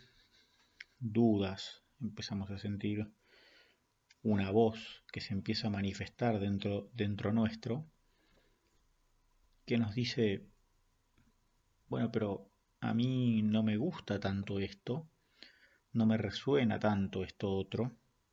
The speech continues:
no me identifico tanto con esto, no me identifico tanto con esto otro". Y empezamos a ver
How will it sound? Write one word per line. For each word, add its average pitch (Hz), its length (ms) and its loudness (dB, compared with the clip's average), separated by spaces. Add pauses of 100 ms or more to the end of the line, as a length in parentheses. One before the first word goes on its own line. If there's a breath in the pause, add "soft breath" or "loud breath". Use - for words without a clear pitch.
(800)
no 127 160 0
me 120 80 6
identifico 110 800 2
tanto 101 400 -2
con 101 160 0
esto, 131 500 -4 (360 loud breath)
no 110 100 2
me 107 80 4
identifico 107 720 -2
tanto 101 340 -2
con 95 140 -4
esto 104 280 -4
otro". 120 340 -6 (1400)
Y - 80 -6
empezamos 139 580 0
a 151 60 2
ver 123 340 2